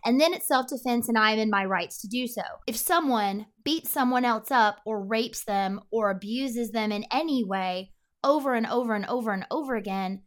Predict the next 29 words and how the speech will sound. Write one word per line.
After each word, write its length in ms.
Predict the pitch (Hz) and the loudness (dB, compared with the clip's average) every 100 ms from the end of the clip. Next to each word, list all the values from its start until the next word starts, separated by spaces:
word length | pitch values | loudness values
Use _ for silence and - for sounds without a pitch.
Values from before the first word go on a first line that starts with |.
| _ - | _ -4
there 120 | 233 | -2
can 320 | 233 277 302 | -2 -4 -4
come 180 | 311 269 | -2 -2
a 60 | 226 | -2
point 440 | - 311 339 - | -2 -4 -2 -2
where 500 | 220 196 190 190 190 _ | -2 0 0 -2 -6 _
the 80 | 240 | -4
abuse 380 | 233 254 339 285 | -2 0 -2 -2
is 100 | 247 | 0
not 220 | 254 214 | 0 2
happening 400 | 233 233 247 226 | -2 -2 -2 -2
in 80 | 202 | -2
that 200 | 185 - | -4 -6
second, 480 | - 254 254 349 370 - _ - | -4 -2 -2 -6 -8 -16 _ -2
but 180 | 240 240 | 0 2
the 100 | 226 | 2
woman 440 | 220 233 262 254 | 4 2 4 2
in 140 | 233 | 2
that 220 | 233 190 202 | 2 2 2
moment 500 | 208 214 269 359 392 _ | 0 2 2 0 -4 _
or 140 | 226 254 | -2 0
the 140 | 403 | 2
man, 460 | 240 202 226 285 339 - | 2 2 0 -2 -4 -6
whoever 400 | 277 277 277 277 | -2 0 0 0
it 80 | 233 | -2
is, 400 | 202 254 320 - _ | -4 -4 -6 -12 _
has 580 | - 247 247 285 285 247 - _ _ - | -4 2 2 2 -4 -8 -18 _ _ 0
a 100 | 220 | 0
break 600 | 202 202 151 - - | 2 0 0 -4 -16